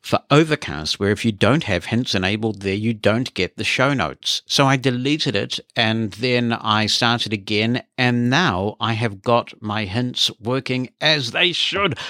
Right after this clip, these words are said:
I am so relieved about this. So now I don't have my double tap to open and all that malarkey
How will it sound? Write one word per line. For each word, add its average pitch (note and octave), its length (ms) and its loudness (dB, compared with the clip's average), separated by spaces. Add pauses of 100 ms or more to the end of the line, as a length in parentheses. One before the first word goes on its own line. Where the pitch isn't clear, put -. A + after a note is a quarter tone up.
(200)
I D3+ 100 4
am D#3 160 4
so F3 240 4
relieved E3 500 2
about A2+ 300 0
this. F2+ 160 -2
So G2 160 2
now A#2 240 2
I A2+ 60 4
don't G#2+ 220 0
have A2 180 0
my G2+ 140 -2
double G#2+ 420 0
tap G#2+ 260 -2
to F#2 180 -2
open A#2 320 2
and F#2+ 120 -2
all G#2+ 80 0
that G#2+ 180 2
malarkey G#2 680 0